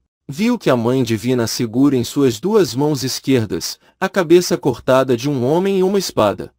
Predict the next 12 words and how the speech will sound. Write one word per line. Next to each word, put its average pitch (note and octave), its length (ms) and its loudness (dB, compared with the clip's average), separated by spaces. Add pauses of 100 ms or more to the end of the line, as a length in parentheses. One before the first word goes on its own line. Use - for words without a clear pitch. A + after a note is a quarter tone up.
(240)
Com A3+ 220 0
suas F3 460 0
duas F3+ 340 0
mãos C#3+ 300 0
direitas A#2 500 0
distribui E3+ 560 -2
graças C#3+ 580 0
e D3+ 60 -2
confiança F3+ 680 -2
a - 20 -4
seus F#3 240 -2
devotos. A2+ 720 0